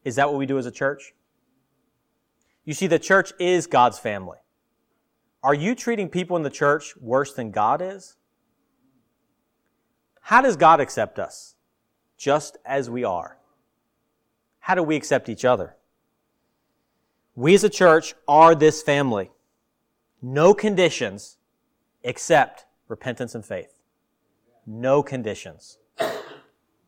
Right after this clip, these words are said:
Do we accept each other as God accepts us?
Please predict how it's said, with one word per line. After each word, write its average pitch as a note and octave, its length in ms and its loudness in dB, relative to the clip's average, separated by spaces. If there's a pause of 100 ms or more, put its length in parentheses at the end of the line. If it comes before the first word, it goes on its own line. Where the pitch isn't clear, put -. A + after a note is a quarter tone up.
(920)
Do D3 220 0
we G3 140 6
accept F3+ 420 4
each E3 200 -2
other A#2 420 2 (100)
as G#2+ 140 -10
God G#2 260 0
accepts F2+ 400 -14
us? - 300 -20